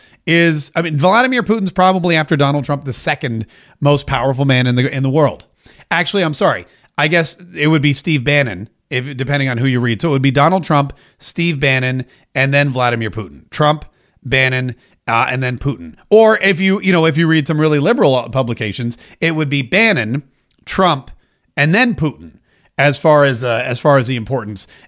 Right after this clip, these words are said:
and, and the, uh, the power in the entire United States or in the en-, entire world. So that's kind of where, uh, the question started off. Now, the thing I don't understand is why Bill O'Reilly would seem shocked, or anyone would seem shocked, 'cause like I said, Donald Trump's been taking a lot of heat for these comments.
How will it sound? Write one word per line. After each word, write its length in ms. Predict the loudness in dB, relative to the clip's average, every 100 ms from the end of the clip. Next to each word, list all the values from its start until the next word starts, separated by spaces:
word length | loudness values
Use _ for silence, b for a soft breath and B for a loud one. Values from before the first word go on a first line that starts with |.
| -4
and, 340 | 0 0 0
and 220 | -4 -4
the, 160 | -4 -2
uh, 120 | -4
the 120 | -4
power 360 | -2 0 0 -2
in 160 | -6 -6
the 120 | -6
entire 360 | -6 -6 -6
United 300 | -8 -8 -10 -8
States 260 | -10 -4
or 80 | -4
in 100 | -2
the 140 | -4
en-, 220 | -6 -10 -10
entire 380 | -10 -6 -4 -2
world. 280 | 0 -2 -6 B B
So 140 | 0
that's 240 | 2 2 0
kind 220 | 0 0
of 80 | 2
where, 360 | 4 4 4 2
uh, 200 | 0 0
the 100 | 0
question 380 | 0 -2 -6
started 280 | -4 -4 0
off. 280 | 0 0 -10 b b b
Now, 320 | 0 0 -2 _ _ _ _ _ -4
the 180 | -2
thing 280 | 0 0 2
I 80 | 2
don't 180 | 2 0
understand 560 | 0 -2 -2 -4 -2
is 140 | -2 -2
why 220 | 0 0
Bill 300 | 2 2 4
O'Reilly 580 | 2 2 0 -2 -6 b b 0
would 240 | 2 2
seem 260 | 0 -2 -2
shocked, 520 | 0 2 2 -2 0
or 180 | -2 0
anyone 500 | 0 2 2 0 -2
would 140 | -6 -6
seem 180 | -6
shocked, 320 | -2 -4 -2 -2
'cause 140 | 0
like 180 | 0 0
I 80 | -2
said, 300 | 0 -2 0
Donald 260 | 0 0
Trump's 240 | -2 -4 -4
been 140 | -4
taking 280 | -2 -2 -2
a 80 | -2
lot 200 | -2 -4
of 80 |
heat 240 | -4 -6 -6
for 80 | -6
these 180 | -6
comments. 480 | -4 -4 -4 -6 -18